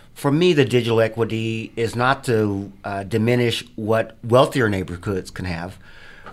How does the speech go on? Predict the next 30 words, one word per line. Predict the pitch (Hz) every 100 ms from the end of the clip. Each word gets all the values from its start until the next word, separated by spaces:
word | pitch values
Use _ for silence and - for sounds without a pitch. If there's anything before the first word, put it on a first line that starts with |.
| -
but | 139
to | 151
make | 165 170
sure | - 156
that | 131 123
there | 131 127
is | 120
an | 117 113
equitable | - 131 131 117 113 113 110 110 -
platform, | - 127 120 - 107 98
pathway | 95 127 123 - 101 101 98
in | - 113 113
those | 113 110 107
communities | 113 113 110 110 104
that | 110 104 - - - -
have | 139 139
historically | 139 - 151 147 135
been | 131 131
left | 131 127
behind | 127 120 127 120 110
because | 107 107 104
of | 107 95
investments. | 113 110 113 - 78 - - - - - -
In | 104
Topeka, | 104 - 123 123 131 131 131 -
people | 131 127 120
could | 131
say | - 120 117
East | 120 120 -
Topeka | - 139 131 85